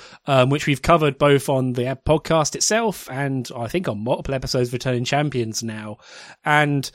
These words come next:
I don't wanna regurgitate, obviously, everything we said about it before, um, but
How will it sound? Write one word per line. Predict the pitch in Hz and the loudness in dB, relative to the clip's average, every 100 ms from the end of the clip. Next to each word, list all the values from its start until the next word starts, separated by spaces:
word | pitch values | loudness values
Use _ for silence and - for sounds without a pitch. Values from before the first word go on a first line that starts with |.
| - - _ _ 202 | -16 -20 _ _ 2
I | |
don't | 240 | 4
wanna | 220 160 | 4 4
regurgitate, | 147 139 - 143 | 4 4 2 0
obviously, | 135 135 139 | 0 2 0
everything | 127 139 | 0 0
we | 127 | 0
said | 120 143 | 2 2
about | 131 135 | 2 0
it | 139 | -2
before, | - 180 180 170 - - - - | 0 6 8 6 4 -20 -20 -2
um, | 143 143 143 139 139 135 | 6 6 6 2 -2 2
but | 160 143 | 2 2